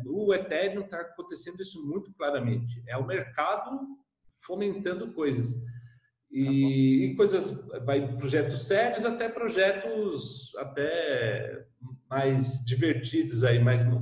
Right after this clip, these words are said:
Speaker 1: mais peripéticos.
Speaker 2: É, não, eu, eu que-, é, eu acho que eu queria aproveitar esse, esse gancho, a gente tá chegando no final aqui do, do tempo. É, acho que dentro do DeFi você teve vários projetos, né, que é o Ian, né, que é aquela mandioca, macaxeira, não sei qual que é a tradução,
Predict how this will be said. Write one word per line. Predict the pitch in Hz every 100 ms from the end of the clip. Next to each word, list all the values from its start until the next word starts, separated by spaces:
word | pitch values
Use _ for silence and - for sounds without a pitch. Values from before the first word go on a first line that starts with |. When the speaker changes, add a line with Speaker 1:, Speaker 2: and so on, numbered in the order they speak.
| 120
Speaker 1:
mais | 120 120
peripéticos. | - 147 135 120
Speaker 2:
É, | 196
não, | 196 180
eu, | 160 170 175 202
eu | 180
que-, | 180 185 175
é, | 175 165 107 143
eu |
acho | 147
que | -
eu |
queria | 170 185
aproveitar | 180 185 151 151 151
esse, | 143
esse | 139 131
gancho, | 143 131
a |
gente | 143
tá | 151
chegando | 156 151
no | 147 139
final | 135 131 135 127
aqui | 135
do, | 131 131
do | 120
tempo. | 120 143 156 120 113 - _ _ -
É, |
acho | 131 -
que |
dentro | 160 160
do | 156
DeFi | 165 156
você | 165
teve | 180 165
vários | 139 156 -
projetos, | 175 123 139 135 -
né, | 127 127
que | 127
é | 135
o | 131
Ian, | 143 180 156
né, | 143 143
que | 127
é |
aquela | 139 143 131 110 104 -
mandioca, | 139 123 135 151 147 127
macaxeira, | 139 117 98 - 147 131
não | 123
sei | 131 143
qual | 135
que | 139
é |
a |
tradução, | 131 127 110 135 131